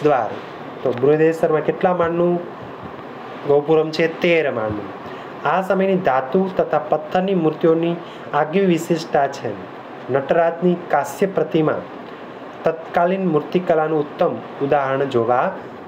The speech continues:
મળે છે. ચોલ મંદિરો કલા સ્થાપત્ય ક્ષેત્રે એ આગવી પ્રતિભા અને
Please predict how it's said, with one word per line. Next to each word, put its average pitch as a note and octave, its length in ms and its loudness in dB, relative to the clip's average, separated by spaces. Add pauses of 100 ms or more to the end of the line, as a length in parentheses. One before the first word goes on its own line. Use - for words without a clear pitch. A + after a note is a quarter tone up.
મળે G#2+ 340 0
છે. F#2+ 500 -10 (2500)
ચોલ G3+ 320 4 (960)
મંદિરો E3+ 520 4 (140)
કલા F3+ 320 4 (120)
સ્થાપત્ય E3+ 540 -2
ક્ષેત્રે D#3 560 0 (120)
એ D#3 60 4
આગવી C#3+ 380 2
પ્રતિભા F3 540 0
અને D3 420 2